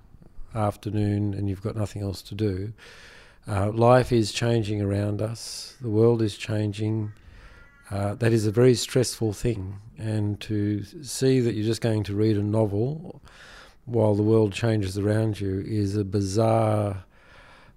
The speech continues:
expression of individualism, which we've discussed more than once on this podcast as being a lie.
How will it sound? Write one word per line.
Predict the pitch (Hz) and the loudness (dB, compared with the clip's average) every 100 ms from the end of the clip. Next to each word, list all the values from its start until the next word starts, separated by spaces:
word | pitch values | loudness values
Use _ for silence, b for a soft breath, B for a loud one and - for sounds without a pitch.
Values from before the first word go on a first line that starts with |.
| - | -12
expression | 110 - - 113 - 110 107 101 | -10 -6 0 0 2 -2 -2 -4
of | 107 101 | -4 0
individualism, | 113 101 117 123 117 95 98 95 85 b b b - - - - | 0 0 0 2 2 0 -4 -10 -12 b b b -20 -20 -16 -2
which | 120 - - - - B B B _ | -2 -2 -10 -14 -20 B B B _
we've | 113 95 | -6 -4
discussed | 107 - 107 - - 110 110 | -4 -2 -2 -2 -10 -10 -6
more | 110 110 98 | -2 0 0
than | 101 | 0
once | 110 110 - | 0 -2 -4
on | 98 | -4
this | 95 | -6
podcast | - 107 101 - 101 92 110 | -4 -6 -4 -4 -2 -4 -4
as | 98 | -6
being | 110 110 104 | -2 -2 0
a | 101 | 0
lie. | 110 135 123 98 107 | 0 0 -4 -6 -8